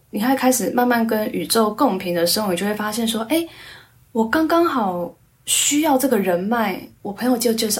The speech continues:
介绍给我了。诶，我刚刚好需要这个东西，一时不知道去哪里买。诶，我的朋友刚刚好有，他就借我了。”这些都是丰盛的一些象征，这些都是生活中，我们不是，我们不是什么东西都一定只能用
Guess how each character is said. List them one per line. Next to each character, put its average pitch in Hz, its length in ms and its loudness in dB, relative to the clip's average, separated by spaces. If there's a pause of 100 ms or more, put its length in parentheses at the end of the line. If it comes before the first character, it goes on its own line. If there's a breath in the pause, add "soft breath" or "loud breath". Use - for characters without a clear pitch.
(120)
介 247 120 2
绍 220 220 4
给 - 180 -4
我 - 220 -2
了。 - 240 -6 (280 loud breath)
诶， 294 60 2
我 277 80 4
刚 277 160 2
刚 285 120 4
好 254 160 2
需 240 200 0
要 240 160 4
这 240 120 4
个 214 100 0
东 220 240 2
西， 220 160 0
一 277 100 2
时 247 160 0
不 190 100 -10
知 208 40 -4
道 202 160 2
去 202 160 -2
哪 165 160 -2
里 156 160 -6
买。 - 320 -10 (340 soft breath)
诶， 339 80 2
我 302 100 2
的 196 80 0
朋 185 200 -4
友 175 80 2
刚 165 160 -4
刚 170 140 2
好 127 180 -4
有， - 120 -2
他 180 100 -6
就 170 120 0
借 170 260 0
我 - 220 -6
了。” - 200 -8 (320 loud breath)
这 381 140 4
些 320 200 2
都 262 260 2
是 254 480 -4
丰 226 260 2
盛 226 280 2
的 175 180 -4
一 196 80 -2
些 185 440 -2
象 226 260 0 (120)
征， 165 420 -4
这 277 120 -2
些 277 120 2
都 269 120 2
是 269 120 0
生 254 220 2
活 208 140 0
中， 202 260 -4
我 - 80 -6
们 196 160 -4
不 214 160 -4
是， 262 220 0 (320 loud breath)
我 214 100 -4
们 208 140 -6
不 214 120 -12
是 254 280 0
什 - 140 0
么 185 140 -4 (220)
东 214 160 0
西 220 100 -2
都 226 200 0
一 196 100 -6
定 226 180 -2
只 175 160 -4
能 160 160 -8
用 196 320 -4